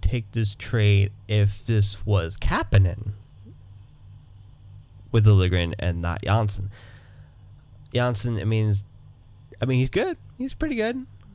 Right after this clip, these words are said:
Gotta say, he's pretty good. Um, but, I mean, because then you have to really weigh,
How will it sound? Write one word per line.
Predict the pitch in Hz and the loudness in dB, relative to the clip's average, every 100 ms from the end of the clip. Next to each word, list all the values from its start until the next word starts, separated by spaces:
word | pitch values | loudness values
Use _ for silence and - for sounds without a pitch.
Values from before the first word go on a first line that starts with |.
| 214 | -8
Gotta | 196 | -8
say, | 190 202 | -6 -6
he's | |
pretty | 196 208 202 | -6 -6 -6
good. | 190 185 - - - - - - | -6 -8 -12 -20 -20 -20 -14 -4
Um, | 127 127 120 120 117 113 113 120 - - - - - - - - - - - - - - - - - - - - - - - - - | -2 0 0 -2 -2 -4 -4 -4 -4 -6 -8 -20 -20 -20 -20 -20 -20 -20 -20 -20 -20 -20 -20 -20 -20 -20 -20 -20 -20 -20 -20 -20 -8
but, | - 123 113 110 104 - - - - - - - | -2 0 2 0 -2 -8 -20 -20 -20 -20 -20 -10
I | 120 | -6
mean, | 123 120 117 113 107 101 - - - - - - | -2 -2 0 2 2 2 -4 -20 -20 -20 -14 -6
because | 123 123 | -2 0
then | 156 | 0
you | 170 | 0
have | 165 156 | -2 -4
to | 135 | -4
really | 127 131 | -2 -2
weigh, | 117 101 107 104 95 87 80 | 0 2 4 4 2 -2 -8